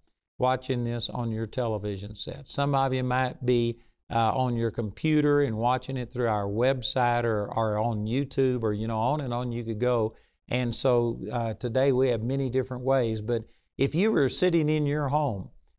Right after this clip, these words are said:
you may look around and you may not see anything. You might have a dog or a cat, or you might have another person there, something that you can see. But I can guarantee you there are angels and there are demons.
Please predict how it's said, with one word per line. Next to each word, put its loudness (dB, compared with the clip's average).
you 2
may 2
look 2
around -2
and -2
you -2
may -4
not -4
see -4
anything. -4
You -2
might 0
have 2
a 0
dog 0
or 0
a -4
cat, 0
or 2
you 0
might -2
have 2
another 0
person -2
there, -2
something -4
that -4
you -2
can -4
see. -2
But 2
I 0
can 0
guarantee 2
you 0
there 4
are 2
angels -4
and 2
there 2
are 0
demons. -4